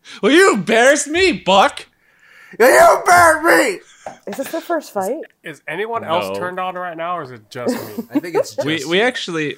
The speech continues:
Speaker 1: we, we fight pretty often. It is, we, we fuck
Speaker 3: Why?
Speaker 1: afterwards, so.
Speaker 3: What's it?
Speaker 4: They fight
Speaker 3: Oh.
Speaker 2: I'll see you in bed!
Speaker 1: Goodbye!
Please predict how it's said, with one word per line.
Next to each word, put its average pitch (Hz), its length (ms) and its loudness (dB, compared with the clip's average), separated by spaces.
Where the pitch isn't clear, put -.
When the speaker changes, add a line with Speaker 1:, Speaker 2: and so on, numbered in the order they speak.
Speaker 1:
we, 131 240 -8
we 151 140 -4
fight 202 320 -4
pretty 131 240 -2
often. 113 340 -2
It 104 140 -8
is, 110 180 -12
we, 117 180 -8
we 104 340 -10
fuck 104 260 -6
Speaker 3:
Why? - 140 -4
Speaker 1:
afterwards, 85 540 -8
so. 82 180 -6
Speaker 3:
What's - 200 -14
it? 247 120 -12
Speaker 4:
They - 60 -20
fight 180 600 0
Speaker 3:
Oh. 143 60 -6
Speaker 2:
I'll 302 280 6
see 320 280 -4
you 285 220 2
in 196 120 -4
bed! 277 460 2
Speaker 1:
Goodbye! 208 800 4